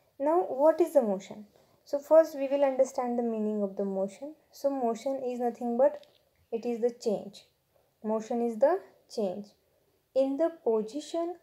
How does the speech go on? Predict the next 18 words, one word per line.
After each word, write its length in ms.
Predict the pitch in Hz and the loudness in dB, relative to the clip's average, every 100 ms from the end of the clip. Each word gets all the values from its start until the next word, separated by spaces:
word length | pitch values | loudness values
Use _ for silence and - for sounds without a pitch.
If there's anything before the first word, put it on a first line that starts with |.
| - | -2
of 220 | 214 214 | -2 -2
an 220 | 214 233 240 - | -6 -8 -10 -2
object 640 | 196 175 - - - - - _ _ _ _ _ _ _ _ _ _ | -2 -2 -6 -20 -20 -20 -20 _ _ _ _ _ _ _ _ _ _
with 260 | 214 254 349 - - _ _ - | -6 -2 -2 -4 -20 _ _ -2
time. 240 | 196 165 - _ _ _ _ _ _ | 0 -2 -8 _ _ _ _ _ _
Now 180 | 262 277 | -2 -2
here 300 | 269 269 285 - | 2 8 8 8
object 440 | 220 202 247 247 | 2 4 -4 -4
is 180 | 254 247 - | -10 -12 -2
car. 280 | 247 269 359 - _ _ _ _ _ _ _ | 2 4 2 -2 _ _ _ _ _ _ _
So 160 | - | -6
car 420 | 254 - 233 247 285 - _ _ _ _ _ 247 | -4 4 6 6 0 -6 _ _ _ _ _ -4
is 160 | 247 | -2
moving 580 | 247 240 240 233 269 381 - _ _ _ _ _ _ - | 2 2 2 0 0 -2 -4 _ _ _ _ _ _ 0
continuously. 880 | 233 226 233 254 254 254 247 285 415 - _ _ _ _ | 0 2 0 2 2 2 -6 -4 -4 -6 _ _ _ _
So 380 | - 240 233 | -2 4 4
with 380 | 233 277 294 - | 4 0 -4 0
time 380 | 247 233 254 381 | 4 4 4 0